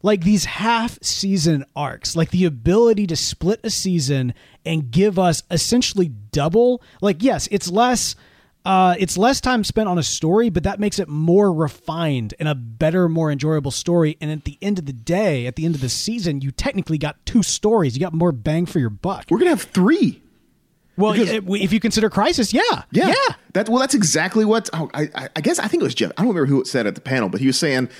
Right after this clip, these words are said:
Speaker 2: you know, we're gonna have the, uh, the Bloodwork arc, and then as an interlude, and that, that, that's, that's, like, the first, quote, graphic novel of this season.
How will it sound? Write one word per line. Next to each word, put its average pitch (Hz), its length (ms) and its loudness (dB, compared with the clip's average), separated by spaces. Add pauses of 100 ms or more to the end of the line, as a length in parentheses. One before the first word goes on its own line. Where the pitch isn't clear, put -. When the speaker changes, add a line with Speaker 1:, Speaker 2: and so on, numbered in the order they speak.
(240)
Speaker 2:
you 151 100 -2
know, 139 120 2
we're 131 80 2
gonna 139 180 0
have 127 500 -2
the, 113 360 2
uh, 104 160 0
the 98 100 -2
Bloodwork 143 500 0
arc, 185 380 -2 (300)
and 135 160 0
then 131 140 2
as 117 100 0
an 117 100 0
interlude, 127 680 2
and 127 80 2
that, 135 140 -2
that, 147 180 -2
that's, 143 240 -2
that's, 139 240 -2
like, 156 140 -2
the 139 60 0
first, - 440 -4
quote, 120 320 -2
graphic 110 440 -2
novel 95 400 0
of 82 140 -2
this 85 160 -4
season. 95 420 -4